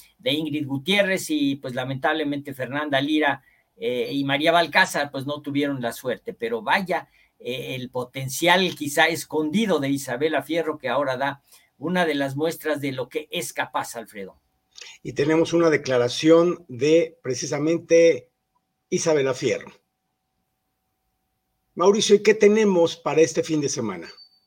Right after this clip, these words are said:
Speaker 1: Un platillo muy importante en Texas, el Byron Nelson Classic, en donde estará Scottie Scheffler. Lamentablemente, Jordan Spieth, eh,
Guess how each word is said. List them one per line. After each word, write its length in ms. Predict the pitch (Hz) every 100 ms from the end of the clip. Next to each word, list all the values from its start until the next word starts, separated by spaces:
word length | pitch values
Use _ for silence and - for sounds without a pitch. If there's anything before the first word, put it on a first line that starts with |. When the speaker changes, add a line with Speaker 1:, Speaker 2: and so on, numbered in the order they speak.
| _ -
Speaker 1:
Un 220 | 175 185
platillo 480 | 185 190 190 214 226
muy 200 | 233 240
importante 640 | 196 202 156 196 190 185
en 220 | 165 147
Texas, 480 | - 202 - 156 139
el 140 | 139 135
Byron 500 | 160 185 170 151 151
Nelson 480 | 170 180 - 147
Classic, 520 | 143 185 208 - 151 143
en 120 | 131
donde 200 | 131 127
estará 380 | - 131 139 143
Scottie 400 | - 139 143 127
Scheffler. 580 | - 170 165 160 151 - _ _ _
Lamentablemente, 920 | 135 143 151 147 170 180 175 156 165 135
Jordan 340 | 160 156 147
Spieth, 400 | - 160 160 151
eh, 400 | 147 139 135 131